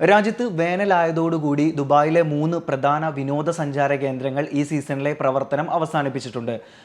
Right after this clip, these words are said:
ഗ്ലോബൽ വില്ലേജ് കഴിഞ്ഞ മാസം ആദ്യം തന്നെ പ്രവർത്തനം അവസാനിപ്പിച്ചിട്ടുണ്ടായിരുന്നു. ദുബായ് സഫാരി പാർക്ക്, അൽവാസൽ പ്ലാസ,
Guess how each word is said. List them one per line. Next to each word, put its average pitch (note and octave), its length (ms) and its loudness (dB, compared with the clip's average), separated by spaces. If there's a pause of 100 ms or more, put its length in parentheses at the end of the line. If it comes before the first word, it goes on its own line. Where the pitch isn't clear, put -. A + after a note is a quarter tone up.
(140)
ഗ്ലോബൽ E3+ 420 2
വില്ലേജ് F3+ 420 0
കഴിഞ്ഞ D#3 300 0
മാസം D#3 240 -2 (120)
ആദ്യം C#3 280 0
തന്നെ C#3+ 160 -2
പ്രവർത്തനം C#3+ 500 -2 (100)
അവസാനിപ്പിച്ചിട്ടുണ്ടായിരുന്നു. A#2+ 1120 -4 (160)
ദുബായ് F#3 420 2
സഫാരി E3+ 380 0
പാർക്ക്, E3 420 0 (160)
അൽവാസൽ D#3 480 2
പ്ലാസ, D3 400 2